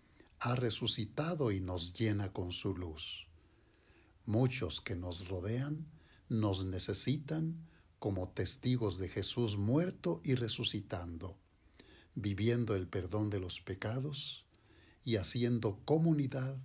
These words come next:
con la esperanza, la luz, la alegría en nuestro derredor, cultivando y cuidando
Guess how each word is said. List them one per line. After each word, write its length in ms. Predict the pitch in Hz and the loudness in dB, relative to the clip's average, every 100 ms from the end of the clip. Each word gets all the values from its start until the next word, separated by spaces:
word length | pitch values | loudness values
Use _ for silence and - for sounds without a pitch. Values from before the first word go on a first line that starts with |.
| - - | -12 0
con 220 | 101 92 | 0 2
la 100 | 90 | -2
esperanza, 960 | 90 - 92 107 143 151 - 147 147 - - - - | -4 -4 -4 0 0 0 -4 -4 -8 -12 -20 -12 -6
la 200 | 90 87 | -4 -2
luz, 560 | 104 165 165 - - - | 0 0 0 -2 -4 -6
la 240 | 120 98 92 | -2 -2 0
alegría 680 | 98 98 123 180 180 170 - - - | -2 0 2 0 -2 -6 -10 -8 4
en 220 | 143 147 | 6 6
nuestro 480 | 151 147 - 139 135 | 4 2 -2 0 0
derredor, 580 | 135 127 120 117 104 - - - - - - | 2 2 2 0 0 -8 -18 -20 -20 -20 -12
cultivando 880 | - 101 98 - 95 104 123 123 120 | 0 2 2 -2 -2 0 2 2 2
y 100 | 101 | 0
cuidando 840 | - 101 85 104 135 139 131 143 | 0 -2 0 -2 -2 -2 -4 -6